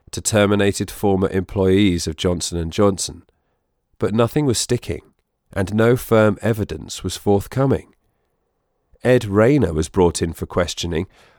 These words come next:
after it was posited that he may have poisoned his wife for reasons unclear. Police worked to the theory that Rayner enlisted the help of friends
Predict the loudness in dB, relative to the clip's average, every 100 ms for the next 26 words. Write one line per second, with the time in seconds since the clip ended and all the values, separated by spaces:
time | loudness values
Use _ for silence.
0 | -2 -2 0 0 2 -2 -4 0 0 0
1 | -4 -4 -6 -2 0 2 2 2 -2 -2
2 | 0 0 0 -6 -6 0 0 0 -10 -20
3 | _ 0 2 2 -2 -4 -4 -6 -4 -2
4 | -2 -4 -16 _ _ _ _ _ _ _
5 | _ _ 0 2 2 0 2 4 2 -2
6 | -8 -4 -4 2 4 4 4 0 0 2
7 | 4 2 2 0 0 -2 -4 -2 0 -2
8 | -2 -12 -2 2 2 -2 -8